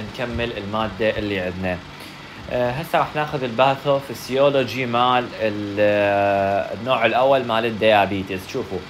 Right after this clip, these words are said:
أي شيء فسلجة لازم إله علاقة بوظيفة عضو معين، لأن هو الفسلجة أصلًا علم وظائف الأعضاء، هاي دائمًا أقولها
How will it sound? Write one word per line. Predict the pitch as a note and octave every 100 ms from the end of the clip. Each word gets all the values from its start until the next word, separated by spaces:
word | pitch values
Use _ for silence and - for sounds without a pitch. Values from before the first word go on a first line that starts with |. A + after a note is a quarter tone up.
| - - - - D3
أي | D#3
شيء | D3 - A2+ G2 E2+
فسلجة | C#3 C#3 C#3 B2+ G#2+ C3 A#2+
لازم | A#2+ A2+ G#2+ A2+
إله | B2 G#2+
علاقة | G2 A#2 B2+ B2+
بوظيفة | G#2+ G#2+ G#2+ B2+ A#2+ G2+ A2+
عضو | B2+
معين، | C3 A#2 G#2+ G2+ F#2+
لأن | F#2+ B2+ C#3+
هو | E3+ E3+
الفسلجة | D3 D#3+ - C#3+ C#3+ D3
أصلًا | D3+ D3+ B2
علم | C3 B2+
وظائف | A#2 B2 A#2 -
الأعضاء، | B2+ G2+ G2 G#2+
هاي | A2+ C#3+
دائمًا | B2+ D3 C#3+ D3 D3
أقولها | D3 F#3